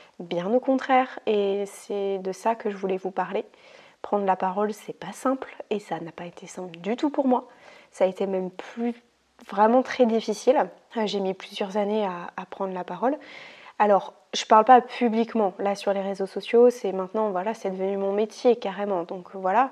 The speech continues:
aujourd'hui, euh, j'ai réussi à en parler, et c'est plus au-, enfin, voilà, c'est, je suis plus à l'aise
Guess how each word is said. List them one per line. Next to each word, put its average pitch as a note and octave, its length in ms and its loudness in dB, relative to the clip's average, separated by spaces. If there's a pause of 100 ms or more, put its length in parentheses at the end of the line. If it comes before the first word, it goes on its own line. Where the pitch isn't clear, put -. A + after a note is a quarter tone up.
(160)
aujourd'hui, G3 400 -2
euh, G3 460 0
j'ai F#3 420 -6
réussi G3 600 -8
à F3+ 100 -4
en F3+ 120 -8
parler, G3+ 580 -2
et F3+ 40 -10
c'est - 180 -14
plus - 240 -14
au-, G3 120 -6 (120)
enfin, E3 220 -12
voilà, G3 180 -10
c'est, - 220 -14 (340)
je F#2 60 -14
suis - 320 -18
plus G#3 280 -4
à G3 100 4
l'aise G3+ 360 2